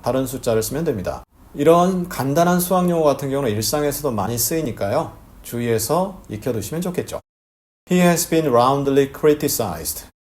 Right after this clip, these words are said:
그는 비판을 받았습니다. 그런데 둥글게 받았다? 이럴 때 roundly는 둥글게가 아닙니다.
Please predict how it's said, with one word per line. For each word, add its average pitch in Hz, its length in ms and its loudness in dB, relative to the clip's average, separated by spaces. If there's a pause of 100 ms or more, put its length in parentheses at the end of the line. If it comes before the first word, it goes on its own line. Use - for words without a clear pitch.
(240)
그는 143 380 -2 (200)
비판을 147 420 -2
받았습니다. 110 720 -4 (120)
그런데 120 460 -2
둥글게 131 400 0
받았다? 117 500 0 (260)
이럴 127 280 0
때 147 140 6
roundly는 113 840 0
둥글게가 127 600 -2
아닙니다. 92 520 -6